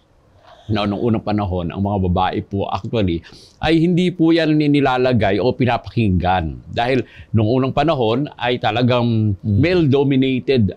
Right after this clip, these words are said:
Speaker 1: ang lugar ng ating Panginoon. Pag babae ang nagsalita, usually, yung mga lalaki, hindi po sila nakikinig, no? Siguro, isa sa mga dahilan po ito, mga kapatid, si Mary Magdalene ay isang babae,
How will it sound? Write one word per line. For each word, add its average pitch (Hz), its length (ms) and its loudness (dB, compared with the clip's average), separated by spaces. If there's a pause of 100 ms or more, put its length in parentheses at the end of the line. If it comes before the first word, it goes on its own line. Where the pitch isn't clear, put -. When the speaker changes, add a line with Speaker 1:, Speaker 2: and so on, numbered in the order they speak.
Speaker 1:
ang 117 480 -2
lugar 98 400 2
ng 87 240 -4
ating 82 400 -8
Panginoon. 73 640 -10 (320)
Pag 104 140 -2 (260)
babae 101 400 0
ang 117 120 2
nagsalita, 135 640 -2 (160)
usually, 202 480 2
yung 190 160 0
mga 160 160 2
lalaki, 160 320 0
hindi 170 240 2
po 196 240 -2
sila 139 560 0 (240)
nakikinig, 139 800 -2 (240)
no? 190 240 -4 (160)
Siguro, 285 320 2
isa 202 240 0
sa 240 160 -2
mga 226 240 2
dahilan 151 320 0
po 147 160 -2
ito, 139 240 -2
mga 127 320 -4
kapatid, 123 240 -2
si 95 160 -2
Mary 90 240 -2
Magdalene 131 640 -2 (320)
ay 123 240 0
isang 113 240 0
babae, 104 720 0